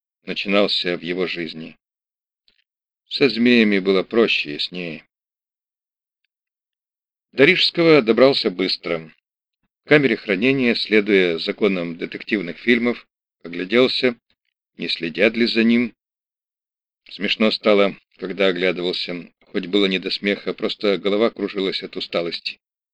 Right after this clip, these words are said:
Отомкнул дверцу, опустил монету, сунул в узкое пространство чемоданчик, набрал на барабане четыре цифры,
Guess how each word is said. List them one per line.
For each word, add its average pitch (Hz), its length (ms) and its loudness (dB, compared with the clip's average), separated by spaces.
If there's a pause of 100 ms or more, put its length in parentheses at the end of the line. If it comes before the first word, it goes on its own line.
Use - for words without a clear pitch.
(800)
Отомкнул 147 520 2
дверцу, 135 580 4 (260)
опустил - 560 -2
монету, 110 520 -2 (500)
сунул 120 400 0
в 90 60 -2
узкое 98 340 0
пространство 95 560 -4
чемоданчик, 120 760 -2 (360)
набрал 123 380 4
на 110 100 4
барабане 95 580 0
четыре - 360 -6
цифры, 120 500 0